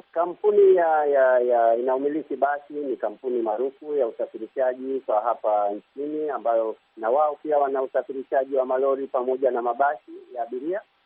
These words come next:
na kiukweli ni, ni, eh, wakizungumzia ajali hiyo, wao wanasema kwamba ni ajali ambayo kwa kweli imewashtusha na hawakuitegemea, hasa ukizingatia ni muda mfupi tu baada ya kutoka Tanga mjini,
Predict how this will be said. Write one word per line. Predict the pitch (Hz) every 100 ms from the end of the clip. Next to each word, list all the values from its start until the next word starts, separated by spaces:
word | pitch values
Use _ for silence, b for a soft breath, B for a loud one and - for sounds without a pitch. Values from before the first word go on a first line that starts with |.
| _ _
na | 113 117 113 113 113 113 -
kiukweli | 131 127 175 170 160
ni, | 143 143 143 139 127 - _ _ _
ni, | 131 135 _ _ 139
eh, | 139 135 135 135
wakizungumzia | 135 156 135 143 147 147 151
ajali | 147 147 143
hiyo, | 160 156
wao | 156
wanasema | 147 135 156 139
kwamba | 131 135 127
ni | 127
ajali | 127 139 135
ambayo | 123 131
kwa | 120 120
kweli | 139 127
imewashtusha | 120 113 110 - 147 139 139 135 135
na | 123
hawakuitegemea, | 117 120 127 - 123 123 123 127 147 147 147 - _ _
hasa | 143 139 143
ukizingatia | 131 131 135 135 - 151 139
ni | 127
muda | 120 208 294 277
mfupi | - _ 370 196 -
tu | - 123
baada | 120 113 117
ya |
kutoka | 113 - 135 131
Tanga | - 127 117
mjini, | 120 123 156 131